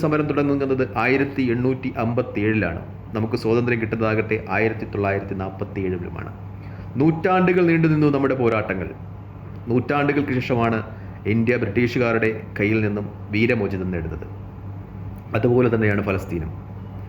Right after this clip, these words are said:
ഫലസ്തീൻ എന്ന രാജ്യം ഇസ്രായേലിനൊപ്പം രൂപീകരിക്കപ്പെടുമ്പോൾ ഫലസ്തീൻ്റെ, ആ, ഭൂപ്രകൃതി അല്ലെങ്കിൽ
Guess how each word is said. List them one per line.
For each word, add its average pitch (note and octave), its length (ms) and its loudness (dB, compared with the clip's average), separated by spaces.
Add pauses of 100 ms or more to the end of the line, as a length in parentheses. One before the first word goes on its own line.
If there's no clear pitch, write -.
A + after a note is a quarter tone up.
(380)
ഫലസ്തീൻ D#3 420 4 (280)
എന്ന D3+ 100 2 (120)
രാജ്യം D3+ 320 4 (680)
ഇസ്രായേലിനൊപ്പം D#3+ 680 4
രൂപീകരിക്കപ്പെടുമ്പോൾ C#3 760 4 (460)
ഫലസ്തീൻ്റെ, D3+ 640 2 (500)
ആ, - 20 4 (360)
ഭൂപ്രകൃതി C#3+ 720 2 (260)
അല്ലെങ്കിൽ A#2+ 280 2